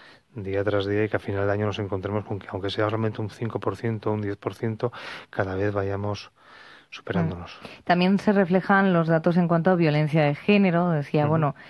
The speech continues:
Speaker 2: eh, en dos mil dieciséis no han sido demasiado malos si los comparamos con dos mil quince, pero el dos mil diecisiete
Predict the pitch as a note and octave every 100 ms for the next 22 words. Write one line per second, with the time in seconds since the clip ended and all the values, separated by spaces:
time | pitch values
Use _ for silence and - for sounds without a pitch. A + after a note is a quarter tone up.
0 | - - - - D#3+ D3 D#3 D3+ E3 F3
1 | E3+ E3 F3+ F#3+ F#3+ E3 D#3 D3+ D3+ D3+
2 | D#3 - F3+ E3+ E3+ D#3+ D#3 C#3+ E3 D#3+
3 | E3+ F3 F3+ F3 D#3 D#3+ D3+ D3+ D3+ -
4 | D#3+ D#3 F3 F3 E3 G3+ G3 - G#3 G#3
5 | F#3 F#3 D#3 D#3 D#3 D#3 D#3 E3 - E3
6 | E3+